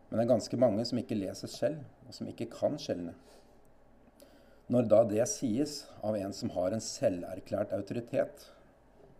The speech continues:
så vil det være mange som tror at det er det som er forutsetningen for å komme til himmelen. Gjør du den gjerning av å døpe dine barn, så anerkjenner du kristen, nei, kirkens institusjon, og det skal liksom da være godt nok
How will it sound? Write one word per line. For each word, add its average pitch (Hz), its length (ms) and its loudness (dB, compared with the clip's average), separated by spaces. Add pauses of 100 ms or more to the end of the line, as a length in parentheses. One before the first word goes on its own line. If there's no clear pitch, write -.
(260)
så 101 160 -4
vil 98 120 0
det 98 80 -4
være 104 200 4
mange 95 280 2
som 117 160 -4
tror 117 400 -6
at - 120 -12
det 101 100 -2
er 101 160 -2
det 85 100 -6
som 107 120 -4
er 101 120 -2
forutsetningen 101 840 -8 (140)
for 95 120 -10
å 101 80 -12
komme 82 280 -8
til 90 120 -10
himmelen. 90 300 -10 (1300)
Gjør 113 200 4
du 143 80 6
den 131 160 6
gjerning 120 360 12
av 101 120 6
å 110 80 4
døpe 113 400 0
dine 120 200 2
barn, 127 300 4 (100)
så - 160 -2
anerkjenner 107 520 -2
du 117 160 -6
kristen, - 500 -6 (100)
nei, 110 140 4 (100)
kirkens - 640 -6 (100)
institusjon, 117 680 -6 (600)
og 104 120 -6
det 92 120 -4
skal - 200 -2
liksom 107 320 -6
da 90 160 4
være 87 240 -2
godt - 240 -14
nok - 280 -10